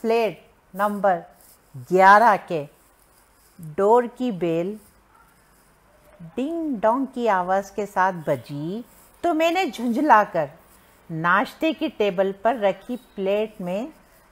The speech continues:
ज़ोर से चम्मच को पटक कर बेहद बुरा मुंह बनाया और दरवाजे की जानिब उसे खोलने बढ़ी। आई होल मैंने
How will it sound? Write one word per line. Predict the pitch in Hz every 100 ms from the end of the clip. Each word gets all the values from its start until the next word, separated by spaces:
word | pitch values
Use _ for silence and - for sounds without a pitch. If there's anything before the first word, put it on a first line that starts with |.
| -
ज़ोर | 151 139 202 254 330
से | - 226 233 269 - - -
चम्मच | 202 190 208 220
को | -
पटक | 202 - 233 262 -
कर | - 147 - - - - - _ 135
बेहद | 185 247 226 - 302 - - -
बुरा | 175 165
मुंह | 147 151
बनाया | 147 113 78 - - - - - - - - - - - -
और | - 233 330
दरवाजे | 233 185 185 180 190 190
की | 233 -
जानिब | 202 190 170 170 214 254 - - 170
उसे | 160 214
खोलने | - - 170 151
बढ़ी। | 165 269 285 254 - - - - - - _ _ _ _ _ _
आई | - 254 403 466
होल | 311 349 359 359
मैंने | 311 269 247 277 302